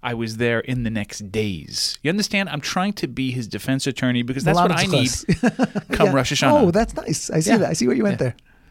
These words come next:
Speaker 2: I see where you went there.
Speaker 1: You know, we have to do a nine eleven episode. Just
Speaker 2: Yeah,
Speaker 1: an,
Speaker 2: we've
Speaker 1: an
Speaker 2: talked about that. We, we, we never do it.
Speaker 1: Internally, though.
Speaker 2: Yeah, internally, yeah.
Speaker 1: But, guys, like, maybe one of these years, <laughs> if, if we ever make it that far,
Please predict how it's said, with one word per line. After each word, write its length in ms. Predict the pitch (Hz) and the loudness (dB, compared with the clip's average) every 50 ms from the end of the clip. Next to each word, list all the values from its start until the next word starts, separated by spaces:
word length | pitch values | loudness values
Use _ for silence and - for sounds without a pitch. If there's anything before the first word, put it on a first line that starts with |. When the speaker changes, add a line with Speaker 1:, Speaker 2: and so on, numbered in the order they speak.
| _ _ _ - - | _ _ _ -8 -2
Speaker 2:
I 60 | 165 156 | -2 -2
see 140 | - 220 208 | 0 0 0
where 120 | 202 180 | 2 2
you 100 | 160 143 | 2 2
went 160 | 135 131 120 | 2 0 -2
there. 180 | - 127 120 - _ - - - - - - - - | -4 -6 -6 -6 _ -20 -20 -20 -20 -20 -20 -12 -6
Speaker 1:
You 100 | - 190 | -2 0
know, 60 | 214 | 0
we 200 | 180 147 - 233 | 0 2 0 0
have 300 | - - - 180 156 - | 0 0 -2 -2 -4 -4
to 100 | - 127 | -4 -4
do 500 | 117 110 117 113 107 101 95 101 107 - - - - | -2 0 2 2 2 2 -2 -4 -8 -12 -14 -10 -4
a 80 | - 117 | -2 0
nine 300 | 113 110 113 113 110 101 | 2 4 4 4 4 2
eleven 320 | 101 98 98 101 98 98 - | 2 0 0 0 -2 -4 -6
episode. 560 | - 104 - 104 - - - 64 55 - - - - - - - - - - - - - - | -6 -6 -6 -4 -4 -4 -6 -6 -12 -12 -14 -16 -18 -20 -20 -20 -20 -20 -20 -20 -20 -12 -6
Just 160 | - 233 262 | -4 0 2
Speaker 2:
Yeah, 80 | 277 | 2
Speaker 1:
an, 120 | 240 185 185 | 2 2 0
Speaker 2:
we've 140 | 226 247 160 | -2 -2 -2
Speaker 1:
an 60 | - | 0
Speaker 2:
talked 240 | 233 254 247 - 175 | 0 -2 -2 -2 -2
about 240 | 143 127 107 - | -2 -2 -2 -4
that. 200 | - 107 110 120 | -6 -6 -6 -4
We, 180 | 123 135 139 139 | -4 -4 -4 -4
we, 280 | - - 151 156 156 156 | -4 -4 -4 -2 -2 0
we 120 | 165 180 | 0 0
never 180 | 180 208 208 226 | 0 0 0 2
do 140 | 180 202 135 | 0 0 0
it. 100 | 117 - | 0 0
Speaker 1:
Internally, 520 | 180 165 151 - 208 208 160 123 104 101 87 | 0 0 2 2 2 2 0 0 -2 -4 -4
though. 160 | 78 60 50 | -4 -4 -2
Speaker 2:
Yeah, 180 | 156 156 131 120 | 0 -2 0 0
internally, 440 | - 147 - 139 117 113 113 117 113 | -2 -4 -2 -2 -4 -4 -4 -4 -4
yeah. 80 | 110 | 0
Speaker 1:
But, 400 | 143 151 135 107 104 92 87 98 | 0 0 0 -2 -6 -12 -12 -6
guys, 320 | 139 170 180 165 135 123 123 | -2 -2 0 0 -2 -4 -2
like, 180 | 120 131 131 127 | -2 -2 0 0
maybe 300 | 135 156 202 220 226 175 | 0 -2 0 0 0 0
one 160 | 139 139 143 | 0 0 0
of 80 | 139 | 0
these 220 | 123 123 123 113 107 | 0 0 -2 0 0
years, 300 | 107 107 87 73 78 - | 0 0 0 -2 -4 -2
<laughs> 40 | - | -2
if, 300 | 170 156 - - - - | -2 0 0 0 0 0
if 180 | 214 - - - | -2 0 2 2
we 160 | 240 226 - 233 | 4 4 4 4
ever 280 | 233 - - 240 170 | 2 2 4 4 4
make 240 | 160 180 180 202 - | 4 4 4 2 2
it 100 | 165 147 | 4 4
that 280 | 240 196 165 147 - - | 4 4 4 4 4 4
far, 400 | 165 226 180 135 123 110 101 | 6 6 6 6 6 4 2